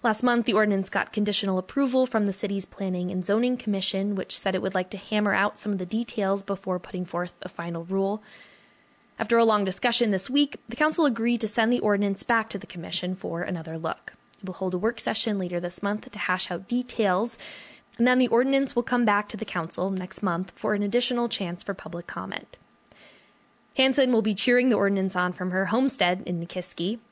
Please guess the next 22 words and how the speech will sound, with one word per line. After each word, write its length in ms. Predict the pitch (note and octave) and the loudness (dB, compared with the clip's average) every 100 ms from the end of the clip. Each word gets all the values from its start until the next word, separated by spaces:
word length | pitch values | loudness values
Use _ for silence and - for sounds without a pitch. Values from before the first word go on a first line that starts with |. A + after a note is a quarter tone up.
| _ | _
She 140 | - B3+ | -8 0
finds 240 | D#4+ E4+ | 2 4
the 80 | E4 | 2
food 260 | - C4+ C4 | 2 0 0
security 520 | - B3+ B3 B3+ A#3 | -2 0 2 2 2
argument 480 | G3 G3+ G3+ F3 - | 0 0 0 -2 -4
compelling. 560 | F#3+ - F3+ D#3+ - - - - _ _ | -6 -2 -2 -2 -8 -14 -20 -20 _ _
She 120 | - B3+ | -10 0
says 240 | C4 A#3 | 2 2
when 120 | G#3+ | 2
she 260 | G3 B3 B3 | 2 2 2
had 140 | A#3 | 0
chickens 440 | - A3+ G#3 F#3+ F#3+ | -2 -2 0 -2 -2
in 120 | F3+ | -4
Kenai, 540 | - C4+ C4 A3+ A3+ A#3+ | -2 0 4 4 2 -2
she'd 200 | - B3 | -4 -4
hand 200 | B3+ C4 | -2 2
out 120 | A#3+ - | 2 2
eggs 240 | F3+ F3 | -2 -4
to 80 | G3 | -10
her 140 | F3 | -6
neighbors. 640 | F#3 E3+ - - - - | -4 -4 -6 -8 -8 -12